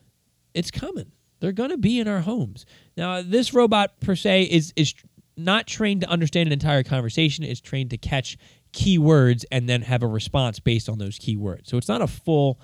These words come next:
A I yet, but it's coming. And I can't help, in, in looking at this, just thinking about, you know, what, what the, the ancient texts talked about, how the sons of, the sons of God came unto the daughters of man, and,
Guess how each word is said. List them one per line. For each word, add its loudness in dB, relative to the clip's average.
A 4
I -2
yet, 2
but 2
it's -6
coming. -2
And -8
I -6
can't -8
help, -8
in, -4
in -4
looking 0
at -2
this, -2
just -10
thinking -4
about, -4
you -20
know, -10
what, -6
what -10
the, 0
the -2
ancient -2
texts -4
talked -2
about, -8
how -2
the 2
sons 0
of, 0
the -4
sons -2
of -2
God -2
came -4
unto -2
the -2
daughters 2
of -6
man, -2
and, -8